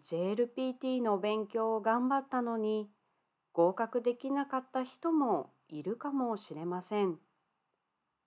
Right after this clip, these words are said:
でも、日本語を使って、ちょっとでも嬉しいこと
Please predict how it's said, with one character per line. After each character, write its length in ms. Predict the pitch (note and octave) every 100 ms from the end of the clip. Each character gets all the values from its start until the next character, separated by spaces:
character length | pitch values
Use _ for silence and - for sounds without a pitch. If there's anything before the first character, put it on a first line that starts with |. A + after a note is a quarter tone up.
| -
で 100 | G#3
も、 320 | F#3+ F#3 F#3 _ _ _ _ _ _
日 100 | A#3+
本 280 | A#3 D#4+ D#4+
語 140 | E4
を 80 | E4
使 300 | E4 - -
っ 80 | D4+ - -
て、 260 | D4+ - - _ _ _ _ _ _ _ _
ち 80 | D#4+
ょ 60 |
っ 120 | D4+ - _
と 140 | D#4+
で 140 | E4 D#4+
も 280 | D#4+ E4 D#4+ - _ _
嬉 320 | - E3+ F#3 -
し 220 | A#3+ A#3
い 40 |
こ 140 | G#3 E3+
と 300 | - C#3+